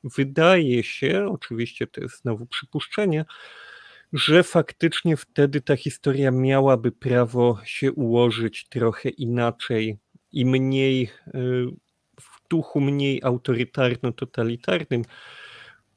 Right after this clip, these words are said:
Między innymi wy-, jak mi się wydaje, w tym sensie także, że faktycznie Moskwa do pewnego stopnia żyła w swojego rodzaju kompleksie przez pokolenia, bo to było dość dobrze widać w sztuce, w kulturze,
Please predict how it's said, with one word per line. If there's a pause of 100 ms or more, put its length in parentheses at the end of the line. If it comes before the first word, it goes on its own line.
(240)
Między
innymi
wy-,
jak
mi
się
wydaje,
w
tym
sensie
także,
że
faktycznie
Moskwa
do
pewnego
stopnia
żyła
w (260)
swojego
rodzaju (960)
kompleksie (720)
przez (220)
pokolenia,
bo
to
było
dość
dobrze
widać
w
sztuce,
w
kulturze,